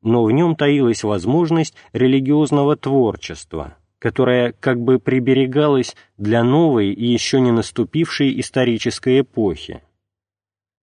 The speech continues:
Это выявилось в русских религиозных течениях девятнадцатого и двадцатого века. Православие более резко разграничивает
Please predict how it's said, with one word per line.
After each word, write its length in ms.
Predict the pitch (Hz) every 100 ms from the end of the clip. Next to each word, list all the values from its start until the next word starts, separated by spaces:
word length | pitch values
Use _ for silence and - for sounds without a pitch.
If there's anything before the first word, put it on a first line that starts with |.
| _
Это 260 | 131 120 127
выявилось 540 | 139 135 127 123 117
в 80 | 123
русских 380 | 127 123 131 117
религиозных 680 | 120 117 117 127 120 113 -
течениях 600 | 117 - 160 156 147 - - -
девятнадцатого 800 | 113 127 135 135 123 131 120 117
и 80 | 113
двадцатого 640 | 110 117 123 - 107 120
века. 560 | 127 104 76 - - _ _ _ _ _ _ _ _ _ _ _ _ _ _
Православие 800 | 117 113 120 - 160 156 147 143
более 540 | 127 117 143 147 147 151
резко 360 | 147 120 -
разграничивает 920 | 107 95 98 117 127 127 127 120 120